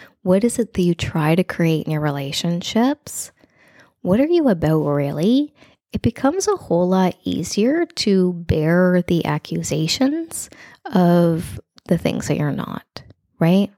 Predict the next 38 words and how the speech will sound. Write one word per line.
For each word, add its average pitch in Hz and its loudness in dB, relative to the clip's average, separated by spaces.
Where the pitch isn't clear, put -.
So 185 -2
people 180 0
could 170 -4
say, 160 0
"Oh, 247 4
you 170 0
know 147 -4
what? 147 -4
You're 165 -2
being, 160 -2
like, 156 -6
so 185 0
mean 175 0
and 160 -2
difficult." - -6
Am 196 2
I, 349 -2
or 185 2
am 185 2
I 180 4
just - -2
calling 196 2
you 160 2
out 170 4
on 170 2
the 156 -2
fact 151 -4
that 147 -2
you're 151 0
actually 165 0
being 160 -4
a 143 -4
bully 147 -2
to - -8
somebody 143 -8
else, - -6
<laughs> 208 0
right? 214 0